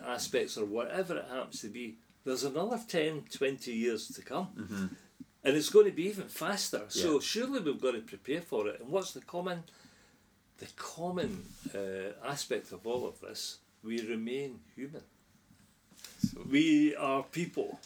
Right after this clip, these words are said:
Speaker 2: Yeah.
Speaker 1: You know, we haven't quite got to replacing us
Speaker 2: Yeah.
Speaker 1: yet.
Speaker 2: <laughs>
Speaker 1: So what we've got to do, in my belief, is optimize the influence that we have as people, the influence we have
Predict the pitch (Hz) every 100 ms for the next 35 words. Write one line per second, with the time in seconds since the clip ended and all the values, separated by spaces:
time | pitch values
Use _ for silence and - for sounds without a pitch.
0 | - - - - 120 107 104 107 135 156
1 | 147 113 147 147 92 - 139 113 - 131
2 | 107 110 - 139 - 135 107 101 - -
3 | 90 82 - 113 110 - - 120 - 113
4 | - 92 - 147 139 160 175 139 120 113
5 | 127 - 107 107 110 104 98 104 107 98
6 | 95 101 - - - 113 104 - - -
7 | 131 - - 127 107 98 92 92 - -
8 | - - 117 113 127 110 120 104 95 -
9 | - 101 107 104 110 113 110 104 - -
10 | _ _ - 101 - - 139 - - -
11 | _ _ _ _ _ _ - 117 - 131
12 | 117 120 110 - 113 101 113 104